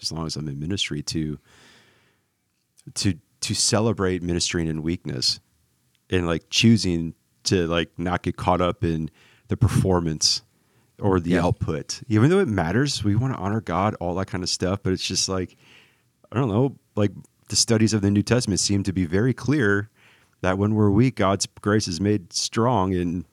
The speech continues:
Speaker 1: he operates best, his spirit moves best in weakness. And it's just like, "No, we gotta put on a good show." You know,
Speaker 2: Yeah.
Speaker 1: "No, we gotta, we gotta perform." And it's just like, some of it is self-imposed, but other is, like, we were kinda discipled in that model,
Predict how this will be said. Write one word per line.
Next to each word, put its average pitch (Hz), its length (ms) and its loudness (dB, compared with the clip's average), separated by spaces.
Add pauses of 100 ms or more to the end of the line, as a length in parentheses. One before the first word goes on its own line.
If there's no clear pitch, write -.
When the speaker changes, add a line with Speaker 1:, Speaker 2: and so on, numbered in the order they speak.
(160)
Speaker 1:
he 95 240 -2
operates 101 480 4
best, - 640 0
his 101 140 -2
spirit - 500 0
moves 107 280 4
best - 500 -2
in 98 160 0
weakness. 98 600 0 (500)
And 92 200 -2
it's 90 120 2
just 98 180 0
like, 101 160 0
"No, 127 200 0
we 95 80 4
gotta 104 140 0
put 113 140 -2
on 107 120 0
a 98 40 -2
good 101 140 -2
show." - 260 -2 (480)
You 117 160 6
know, 120 100 8
Speaker 2:
Yeah. 117 80 6
Speaker 1:
"No, 175 180 4
we 117 120 6
gotta, 101 200 4 (280)
we 117 100 2
gotta 107 160 4
perform." 98 540 2
And 85 100 -2
it's 76 100 -4
just - 200 -2
like, 80 240 -4 (200)
some 131 240 4
of 127 140 6
it 117 100 8
is 107 120 6
self-imposed, 92 1120 2 (380)
but 95 120 0
other 107 300 2
is, 85 200 -2
like, 82 180 -6
we 90 120 -2
were 85 320 -4
kinda 92 300 -4
discipled 90 760 0 (260)
in 98 120 2
that 87 180 0
model, 98 460 -4